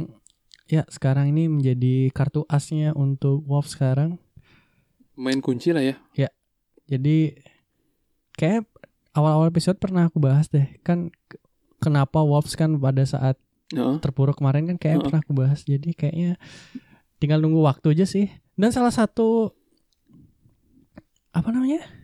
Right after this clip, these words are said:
Speaker 1: Eh, Nuno Espirito nih, gue.
Speaker 2: Heeh,
Speaker 1: Santo
Speaker 2: pelatihnya
Speaker 1: nih,
Speaker 2: itu kan?
Speaker 1: pelatihnya ini salah sa-, katanya digadang-gadang juga akan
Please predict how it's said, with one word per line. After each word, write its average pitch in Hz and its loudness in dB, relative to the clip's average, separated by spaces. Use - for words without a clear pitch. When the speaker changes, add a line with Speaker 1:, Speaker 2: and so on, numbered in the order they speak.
Speaker 1:
Eh, 160 4
Nuno 175 2
Espirito 175 0
nih, 196 0
gue. 226 2
Speaker 2:
Heeh, - -4
Speaker 1:
Santo 143 2
Speaker 2:
pelatihnya 135 2
Speaker 1:
nih, 139 2
Speaker 2:
itu 170 -2
kan? 247 0
Speaker 1:
pelatihnya 160 2
ini 226 0
salah 185 -4
sa-, - -8
katanya 214 -2
digadang-gadang 208 2
juga 240 2
akan 220 -6